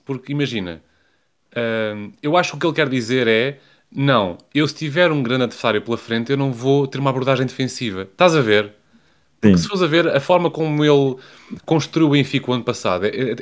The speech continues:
Speaker 1: é até bastante, é um pouco diferente, vá. É uma variação do seu, da sua filosofia de jogo.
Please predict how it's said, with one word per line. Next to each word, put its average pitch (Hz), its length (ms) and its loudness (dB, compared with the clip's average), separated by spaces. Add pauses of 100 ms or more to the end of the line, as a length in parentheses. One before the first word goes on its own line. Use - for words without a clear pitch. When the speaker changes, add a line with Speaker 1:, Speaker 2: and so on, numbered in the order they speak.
Speaker 1:
é 139 120 2
até 151 180 2
bastante, 147 520 -2
é 156 80 2
um 170 120 2
pouco 196 280 2
diferente, 113 480 -2
vá. 95 340 -8 (280)
É 113 60 -4
uma 123 120 2
variação 139 560 0
do 156 80 -4
seu, 160 340 0
da 156 100 -2
sua 147 180 -4
filosofia 147 420 -4
de 127 60 -6
jogo. 139 320 -4